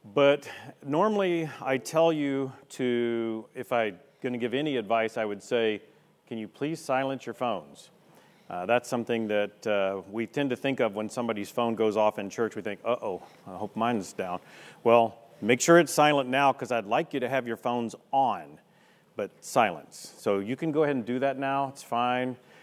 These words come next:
I'm telling you that because we are gonna have a need to do a recording in a minute. Um,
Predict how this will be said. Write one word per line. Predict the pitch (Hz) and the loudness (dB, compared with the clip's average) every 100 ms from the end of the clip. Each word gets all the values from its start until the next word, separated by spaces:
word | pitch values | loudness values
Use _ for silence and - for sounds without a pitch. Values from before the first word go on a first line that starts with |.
| - - | -8 -4
I'm | 117 | 0
telling | 160 208 226 | 2 4 4
you | 165 | 4
that | 143 135 | 4 4
because | 139 - 143 135 113 | -4 0 0 0 0
we | 127 | 0
are | 131 | 0
gonna | 117 147 135 | 0 -2 -2
have | 143 123 | -2 -2
a | |
need | 117 139 151 139 | -2 -2 -2 -6
to | - | -12
do | 123 127 | -2 0
a | 113 | 0
recording | 104 101 - 196 160 104 107 - - - _ | -2 -6 -2 -2 0 -4 -8 -12 -20 -20 _
in | 113 | 4
a | 123 | 4
minute. | 139 147 117 104 - - _ - - - | 6 4 4 -2 -12 -20 _ -20 -20 -4
Um, | 104 107 107 107 104 104 | 6 8 8 6 2 -4